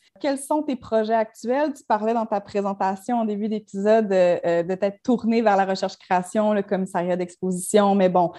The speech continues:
je sais aussi que les questions d'espace, d'éco-critique t'habitent énormément, pour pas faire de mauvais jeu de mots. Mais donc, euh, euh,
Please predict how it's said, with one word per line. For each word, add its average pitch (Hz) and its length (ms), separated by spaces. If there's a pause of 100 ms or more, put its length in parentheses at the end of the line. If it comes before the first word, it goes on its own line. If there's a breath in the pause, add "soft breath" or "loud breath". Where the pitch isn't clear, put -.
(200 loud breath)
je 190 40
sais 190 140
aussi 190 180
que - 60
les 190 80
questions 185 320
d'espace, 214 540
d'éco-critique 196 840 (200)
t'habitent 226 420
énormément, 202 500
pour 220 160
pas 202 100
faire 202 160
de 202 80
mauvais 196 180
jeu 190 120
de 180 60
mots. 196 260 (300 loud breath)
Mais 208 160
donc, 208 320
euh, 208 280
euh, 196 480